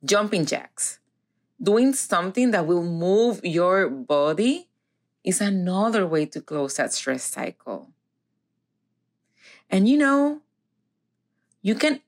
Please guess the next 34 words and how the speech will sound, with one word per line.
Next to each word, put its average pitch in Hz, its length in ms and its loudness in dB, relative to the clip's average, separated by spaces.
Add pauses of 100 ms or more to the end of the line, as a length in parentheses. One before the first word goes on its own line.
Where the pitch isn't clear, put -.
(140)
actually 247 380 0
use 190 320 2
stress 165 640 0
to 185 120 -4
your 151 160 2
benefit 190 760 -2
if 170 140 -2
you're 160 120 2
willing 151 380 -2
to 151 120 -6
process 131 600 -6
it. - 180 -6 (1800)
We 196 100 0
can 262 200 2
put - 220 0
stress, 156 640 0
move 180 160 2
it 190 100 -2
from 175 220 -2
the 156 80 0
feelings, 202 720 0
and 170 160 -2
put 175 200 2
it 185 120 -2
as 165 160 -4
a 147 40 -4
circumstance. - 1040 -4 (1300)
Right? 180 400 -2 (240)
Okay, 151 400 -2
I'm 156 140 -2
stressed. - 600 -6
That's 143 160 -2
the 160 120 -4
reality. 147 540 -2